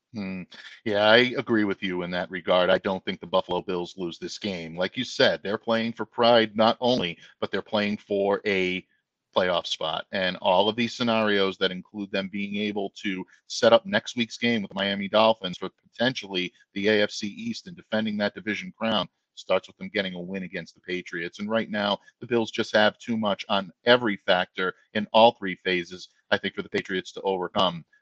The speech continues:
Pats are always gonna have that puncher's chance. I think they keep this one closer than some may think, but ultimately, I do think the Bills end up taking this. I have them winning this twenty-four to seventeen,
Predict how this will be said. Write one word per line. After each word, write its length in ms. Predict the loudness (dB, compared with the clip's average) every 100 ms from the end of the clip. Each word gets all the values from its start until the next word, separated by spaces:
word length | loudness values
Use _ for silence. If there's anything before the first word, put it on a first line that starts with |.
| _
Pats 220 | 4 4 4
are 140 | 4
always 180 | 4 2
gonna 140 | 2
have 160 | 4 6
that 200 | 4 4
puncher's 300 | -4 -4 -8
chance. 360 | -2 -2 0
I 60 | -4
think 160 | -4 -4
they 120 | -4
keep 200 | -6 -12
this 160 | -12
one 140 | -14 -10
closer 380 | 2 2 4 -2
than 160 | -4
some 260 | -4 -4 -2
may 220 | -2 -4 -2
think, 260 | -2 -2 _ _ _ -4
but 140 | 4
ultimately, 720 | 8 8 4 -4 -2 -2 -4 -6 _ 0
I 80 |
do 200 | 0 0
think 220 | -4 -6 -10
the 80 |
Bills 320 | -2 0 0 -2
end 200 | 0 0
up 160 | 0
taking 340 | -2 -4 -4 -10
this. 160 | 0
I 80 | 2
have 220 | 4 2
them 120 | 0 -6
winning 240 | -6 -6
this 160 | -8 -8
twenty-four 460 | -6 -6 -4 -6
to 60 | -4
seventeen, 840 | 0 0 -2 -12 -10 -8 -8